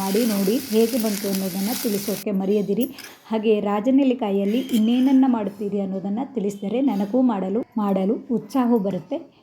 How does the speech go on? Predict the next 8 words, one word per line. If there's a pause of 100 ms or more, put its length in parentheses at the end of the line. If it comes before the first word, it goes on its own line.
(160)
ನಿಮ್ಮೆಲ್ಲರ (120)
ಪ್ರೋತ್ಸಾಹಕ್ಕಾಗಿ (340)
ತುಂಬು
ಹೃದಯದ (380)
ಧನ್ಯವಾದಗಳು. (1000)
ಈ (140)
ವಿಡಿಯೋವು (140)
ಇಷ್ಟವಾದರೆ